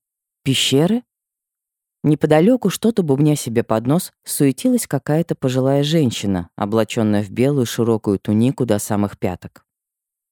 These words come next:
Волосы седые и очень длинные, заплетенные в тугую косу и собранные на затылке в огромную гульку. Лицо этой удивительной старушки мне показалось знакомым,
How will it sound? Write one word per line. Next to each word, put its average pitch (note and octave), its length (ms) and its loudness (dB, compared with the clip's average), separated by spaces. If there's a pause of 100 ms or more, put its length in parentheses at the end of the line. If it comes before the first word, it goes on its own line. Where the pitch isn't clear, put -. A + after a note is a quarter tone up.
(220)
Волосы F3 500 2
седые F#3+ 460 2
и - 180 -2
очень G3 340 2
длинные, B2 460 2
заплетенные A2 680 0
в - 80 -10
тугую A2 320 0
косу - 400 0
и - 120 -6
собранные F#3+ 520 2
на C#3+ 140 4
затылке A#2 500 -2
в A#2 60 0
огромную G2 500 2
гульку. F#2+ 500 -4 (640)
Лицо B2 520 0
этой C3+ 320 -2
удивительной B2+ 580 0
старушки C3 500 -2
мне B2 200 2
показалось E3+ 540 0
знакомым, D#3 580 0